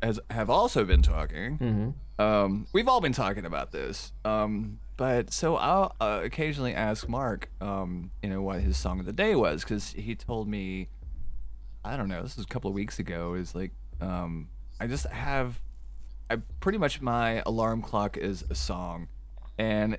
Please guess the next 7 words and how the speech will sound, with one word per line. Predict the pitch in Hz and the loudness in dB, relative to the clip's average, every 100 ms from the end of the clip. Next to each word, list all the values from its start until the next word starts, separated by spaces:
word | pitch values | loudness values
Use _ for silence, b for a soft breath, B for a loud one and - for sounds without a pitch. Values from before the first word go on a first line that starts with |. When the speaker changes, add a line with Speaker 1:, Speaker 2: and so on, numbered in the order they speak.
| - | 2
Speaker 1:
it | 123 | 0
could | - 160 117 | 2 -2 0
be, | 135 131 127 123 120 - - - - - - - | 0 2 2 0 -2 -6 -12 -12 -12 -12 -8 -2
um, | 98 101 95 95 90 101 - - - - - - - - - - | 0 2 0 0 -2 -6 -8 -12 -12 -14 -12 -12 -12 -12 -10 -4
um, | 110 95 90 95 - - - | -2 -2 -4 -6 -8 -14 -8
you | 120 | -6
know, | 92 87 | -4 -4